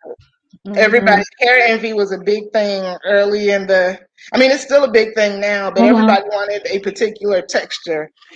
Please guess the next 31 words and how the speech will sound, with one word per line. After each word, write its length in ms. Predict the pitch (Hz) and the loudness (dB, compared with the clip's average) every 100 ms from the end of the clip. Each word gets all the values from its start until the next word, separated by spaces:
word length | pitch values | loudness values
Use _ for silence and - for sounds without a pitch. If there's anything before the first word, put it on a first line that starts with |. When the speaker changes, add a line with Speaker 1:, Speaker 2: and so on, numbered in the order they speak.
| - | -2
Speaker 1:
And 220 | 208 208 - | 4 6 6
Speaker 2:
Right. 20 | |
Speaker 1:
every, 300 | - 226 226 - | 4 2 0 0
every 220 | 233 247 240 - | 0 0 -4 0
product 400 | 226 - 240 226 | 4 4 2 0
was 200 | 196 - | -6 -2
promising 840 | 233 226 226 226 220 208 214 220 | 0 2 0 -2 -2 -2 -6 -8
to 140 | - 226 185 202 - | -8 -10 -10 -14 -6
put 180 | 294 226 | -4 -2
this 220 | 294 - | -2 -2
in 160 | 233 | -4
your 120 | 220 220 | -4 -2
hair 300 | 220 220 214 202 | 0 2 0 -2
and, 260 | 202 208 | -4 -4
you 80 | 240 | 0
know, 200 | 233 214 - | 0 0 2
curl 380 | 269 262 254 220 | 4 6 4 4
relaxer, 880 | 220 208 214 - - 214 202 196 | 0 2 2 -2 -4 -2 0 0
this 260 | 202 262 262 - - - - _ - | 0 -2 -4 -14 -20 -20 -20 _ 0
curl 320 | 247 247 247 | 4 6 4
enhancer, 760 | 220 226 240 220 - 226 208 202 | 0 -4 -4 -6 -6 -4 -2 0
this, 280 | 233 254 214 | -2 -2 0
this. 200 | 240 226 | 0 0
So 100 | 233 | -6
people 200 | 339 381 | -4 -2
are 60 | 277 | 0
like, 40 | |
"Oh, 200 | 226 294 440 | 0 -2 -2
okay, 260 | 370 311 | -2 -2
if 100 | 285 | -4
it 140 | 339 | -8